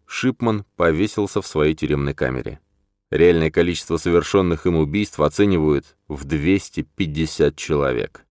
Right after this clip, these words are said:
Несмотря на серию убийств Шипмана, яд считается типичным оружием женщин. И, конечно же, примеров, подтверждающих это, предостаточно. Так, мне запомнился случай, когда женщина подмешала высокотоксичный пестицид тиофос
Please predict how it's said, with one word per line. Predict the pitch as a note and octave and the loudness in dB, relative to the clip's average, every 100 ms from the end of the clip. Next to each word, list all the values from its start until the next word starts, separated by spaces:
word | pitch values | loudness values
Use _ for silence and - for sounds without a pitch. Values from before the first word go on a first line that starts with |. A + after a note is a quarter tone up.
| _ _ _ _ - | _ _ _ _ -4
Несмотря | F2 D#2+ E2+ E2 G2 | -4 0 0 2 2
на | F2 | 2
серию | D#2 G#2 E2 D#2 | 0 0 2 0
убийств | D2+ E2 - - | 0 -4 -6 -8
Шипмана, | - C3+ E2 C2 G#1+ _ _ _ | -4 -2 -2 -2 -4 _ _ _
яд | E2 G#2+ C#3 | 0 2 2
считается | - D#3 G#2 G#2+ G2+ | -2 4 4 4 0
типичным | - D#2+ G#2 - A2 | -4 -6 -2 0 2
оружием | A2 F2+ D#2+ F#2+ G#2 - - | 4 2 2 0 -2 -6 -10
женщин. | D#2+ D#2+ G1+ - B1 G#1+ _ _ | -2 -2 -2 -6 -8 -8 _ _
И, | E2 | -2
конечно | G2 G#2 F2 D#2+ | 2 2 0 0
же, | D2 | 0
примеров, | D2+ F2+ F2+ A#2+ G#2+ - | 0 2 2 4 4 2
подтверждающих | E2+ F2 D#2 E2+ G2+ F#2 F#2 - | 0 2 2 6 4 4 -2 0
это, | F2+ E2+ | 0 0
предостаточно. | F#2+ F#2 F2+ E2 C#2 - B1+ - _ _ _ _ _ _ _ | 2 2 2 0 -2 -6 -8 -10 _ _ _ _ _ _ _
Так, | C3+ E3 | 4 4
мне | G#2 A#2 D3+ | 4 4 4
запомнился | A#2+ D3 C#3 G#2 G#2 | 4 2 4 2 2
случай, | F2+ B2+ D3+ - D#2+ | 0 0 0 0 2
когда | E2 E2 F2 | 2 4 4
женщина | E2 C3+ - F#2+ E2 | 4 0 2 0 0
подмешала | D2+ - E2 F2+ E2+ B2+ C3 G#2+ F2 | 0 -4 0 0 2 4 6 6 6
высокотоксичный | E2 - G#2+ G#2 G2+ - B2+ A#2 G2 | 4 0 0 2 2 0 -2 0 0
пестицид | G#2+ G2+ G#2+ F#2 A#2+ - | 0 -2 -4 -2 -4 -2
тиофос | - G2+ F#2+ - C#3+ | 4 6 6 4 0